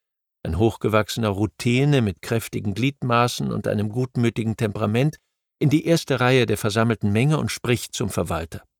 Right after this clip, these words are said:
„Ich bin ein Bauer, aber ich habe ein Gedächtnis.“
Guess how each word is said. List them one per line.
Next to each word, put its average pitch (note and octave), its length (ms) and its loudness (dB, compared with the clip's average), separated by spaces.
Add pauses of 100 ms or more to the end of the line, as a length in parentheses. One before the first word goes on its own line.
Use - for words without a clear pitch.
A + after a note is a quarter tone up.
(720)
„Ich - 320 0
bin D#3 220 2
ein D#3 320 2
Bauer, B2+ 400 6 (560)
aber G2+ 280 2
ich G2+ 180 0
habe A#2 240 4
ein G#2+ 200 0
Gedächtnis.“ - 880 -2